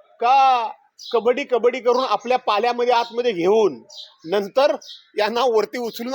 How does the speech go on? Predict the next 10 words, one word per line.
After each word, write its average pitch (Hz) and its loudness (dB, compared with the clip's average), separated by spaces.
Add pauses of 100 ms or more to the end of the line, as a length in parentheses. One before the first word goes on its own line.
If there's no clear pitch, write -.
आपटण्याकरता, 196 -4 (320)
म्हणून 226 -2
त्या 226 -4
ठिकाणी 226 -2
तयारी 208 2
आहे, 160 -4
हे 247 -2
येत्या 240 -2
काळामध्ये 233 -4
दिसेल. 240 -10